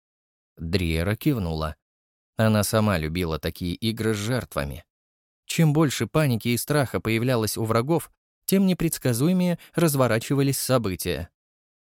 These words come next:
Иногда это мог быть ожидаемый вариант, но чаще нет. От этого кровь охотников бурлила. То же самое чувствовали и герои во время спусков с зоны. Адреналин побуждал их спускаться вниз,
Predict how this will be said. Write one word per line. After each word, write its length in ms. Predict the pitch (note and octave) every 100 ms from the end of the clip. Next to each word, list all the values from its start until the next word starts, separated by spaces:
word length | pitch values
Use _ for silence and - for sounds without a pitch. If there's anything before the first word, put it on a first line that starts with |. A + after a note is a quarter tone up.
| _ _
Иногда 460 | A2+ G#2 E2 D#2 D#2+
это 220 | A2 E3+
мог 200 | F3+ E3
быть 200 | E3 E3+
ожидаемый 540 | D3 C3 G2 A#2 D3+ D#3+
вариант, 480 | D3+ A2+ G2 - _ _ -
но 280 | C3+ A#2 G#2+
чаще 540 | - C#3+ D3+ - B2+
нет. 360 | G#2+ C2+ - - _ _ _ _ _ _ -
От 180 | C3 D3
этого 260 | C3+ F#2+
кровь 300 | - B2 A#2
охотников 640 | G#2+ - B2+ A#2+ A#2 A#2+ G#2+
бурлила. 600 | B2 A2+ C3+ B2+ B1+ - _ _ _ _ _ _ _ _
То 140 | - D3
же 160 | B2+
самое 540 | B2 D3+ C#3 G2 D#2 -
чувствовали 600 | - F3 D#3 C#3 C#3 C#3
и 220 | C3 - B2+
герои 360 | B2+ C#3+ C#3
во 160 | G2+ A2
время 260 | A#2 A2
спусков 460 | G#2 - C#3 - B2
с 60 | B2
зоны. 440 | C3+ C3+ C#2 - _ _ _ _ _ _ -
Адреналин 680 | F#2+ E2 F2 F2+ F#2 A#2+ - - -
побуждал 520 | G2 G2+ F2 G#2 G#2+
их 100 | G2+
спускаться 640 | - G#2+ - G#2 - A2
вниз, 360 | G2+ G#2+ G#2